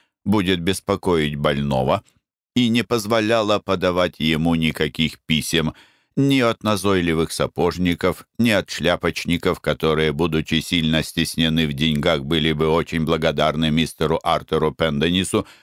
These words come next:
если бы он сделал им одолжение — и прочее, и прочее. От таких писем Пен, который всегда отличался щедростью и нерасчётливостью, получал, если и не очень много,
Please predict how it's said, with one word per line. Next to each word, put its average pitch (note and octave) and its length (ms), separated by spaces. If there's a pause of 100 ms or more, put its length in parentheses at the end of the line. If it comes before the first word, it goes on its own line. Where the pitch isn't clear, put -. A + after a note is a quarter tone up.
(120)
если C3+ 300
бы A2+ 120
он A#2 140
сделал G#2 480
им G#2 120
одолжение — F2+ 800 (440)
и C#3+ 80
прочее, D#2 640
и - 20
прочее. B1 600 (640)
От G2+ 200
таких A2 600
писем A2+ 600 (100)
Пен, D2 360 (760)
который G#2 440
всегда F#2+ 480
отличался F2 800
щедростью E2 920
и F2 100
нерасчётливостью, D2+ 1400 (460)
получал, D3 520
если B2 420
и G#2+ 260
не G2+ 160
очень E2+ 400
много, C#2+ 560